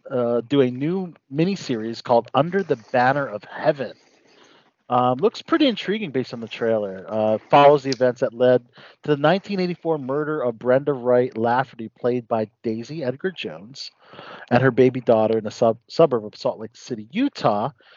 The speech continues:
And Garfield plays Detective Jeb Pyre, who's tasked with investigating the murders. So definitely, um, a murder mystery based on a, a true story that follows actual events. Um, Andrew Garfield,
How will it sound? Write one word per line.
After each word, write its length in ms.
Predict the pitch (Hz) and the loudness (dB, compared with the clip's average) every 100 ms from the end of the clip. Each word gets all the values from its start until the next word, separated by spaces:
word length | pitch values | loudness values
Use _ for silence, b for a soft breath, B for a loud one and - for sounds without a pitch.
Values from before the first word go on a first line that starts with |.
| b - | b -8
And 120 | 135 | 0
Garfield 440 | 151 160 - 147 | 4 4 4 -4
plays 300 | - 135 123 | 0 0 0
Detective 640 | 117 120 - 127 - 127 131 | -4 -10 -8 -10 -8 -10 -10
Jeb 340 | - 120 117 113 | -6 -2 -2 -4
Pyre, 460 | - 202 277 101 85 | -10 -6 -4 -4 -8
who's 200 | 110 - | -14 -10
tasked 400 | - 110 - - | -6 -6 -8 -12
with 260 | 107 107 | -10 -10
investigating 480 | 113 104 - - 107 | -10 -10 -10 -10 -8
the 80 | 131 | -6
murders. 580 | 214 285 214 113 104 - B B B B B | -2 2 2 2 -4 -10 B B B B B
So 180 | - 214 | 4 6
definitely, 440 | 185 214 262 240 | 8 4 4 4
um, 460 | 190 180 170 160 160 | 6 6 6 2 0
a 60 | |
murder 300 | 160 190 208 | 2 4 4
mystery 480 | 190 175 - 156 165 | 2 -4 -8 -12 -8
based 280 | 151 147 - | -4 -6 0
on 120 | 143 | 0
a, 160 | 135 127 | 0 -4
a 40 | |
true 280 | - - 226 | -6 -8 -8
story 680 | - - 120 110 104 127 156 | -8 -2 0 0 -2 -6 -12
that 440 | 131 110 107 107 98 98 - | -10 -6 -4 -6 -10 _ 0
follows 340 | 117 113 110 | 0 0 -4
actual 400 | 117 - 131 117 | -6 -6 -6 -8
events. 520 | 107 110 107 - - _ b b b b b b - | -4 -4 -4 -10 -20 _ b b b b b b -2
Um, 300 | 123 127 131 | 2 4 4
Andrew 220 | 175 240 | 0 -2
Garfield, 460 | 262 220 269 277 156 | 0 0 0 -4 -10